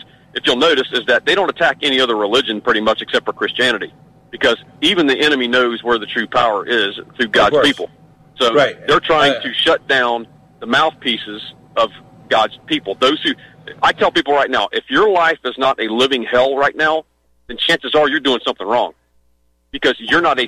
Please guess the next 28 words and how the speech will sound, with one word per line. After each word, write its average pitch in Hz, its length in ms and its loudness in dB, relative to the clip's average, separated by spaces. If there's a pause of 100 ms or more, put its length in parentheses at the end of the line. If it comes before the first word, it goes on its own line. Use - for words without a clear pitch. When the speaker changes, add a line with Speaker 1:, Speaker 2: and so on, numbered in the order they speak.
Speaker 1:
threat 156 240 0
to 127 80 -12
the 110 100 -8
kingdom 110 300 -4
of 101 100 0
darkness. 143 540 -2
If - 120 -8
your 160 200 2
life 156 280 2
is 127 120 -8
literally 139 320 0
a 110 80 2
living 127 320 0
hell, 147 240 2
it's - 100 -12
because 127 300 -4
you're 147 200 2
a 127 80 0 (140)
threat. - 220 0 (1400)
And 123 100 0
I 127 60 2
tell 175 200 0
people 139 220 -2
all 143 140 2
the 139 80 -2
time, 139 260 0
right 127 240 0
now, 151 360 0